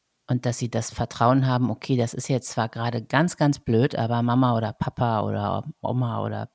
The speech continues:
irgendjemand ist halt für mich da und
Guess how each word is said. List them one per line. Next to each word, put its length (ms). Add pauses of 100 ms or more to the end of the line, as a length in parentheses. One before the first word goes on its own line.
(100)
irgendjemand 720
ist 200
halt 200
für 180
mich 280
da 500 (840)
und 580